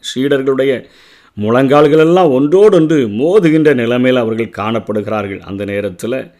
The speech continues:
இயேசு தனித்து மலையின் மேல ஏறி போயிருந்த இயேசு இறங்கி வந்து, அவங்க திணறிட்டு கிடக்கிறத பார்த்து, அவர்களுடைய இருதய துடிப்புகளை உணர்ந்து,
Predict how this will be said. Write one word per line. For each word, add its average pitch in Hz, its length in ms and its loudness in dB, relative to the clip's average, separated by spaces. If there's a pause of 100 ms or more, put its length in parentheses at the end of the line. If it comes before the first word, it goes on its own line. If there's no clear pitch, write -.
(540)
இயேசு 123 460 0
தனித்து 139 520 -4
மலையின் 139 440 0
மேல 160 580 0
ஏறி 151 440 0
போயிருந்த 123 480 -2
இயேசு 107 640 -8 (560)
இறங்கி 123 440 -2
வந்து, 104 520 -8 (640)
அவங்க 110 260 -4 (140)
திணறிட்டு 170 420 4
கிடக்கிறத 135 520 0
பார்த்து, 117 440 -2
அவர்களுடைய 113 540 -2
இருதய 170 440 0
துடிப்புகளை 170 600 -2
உணர்ந்து, 113 640 -4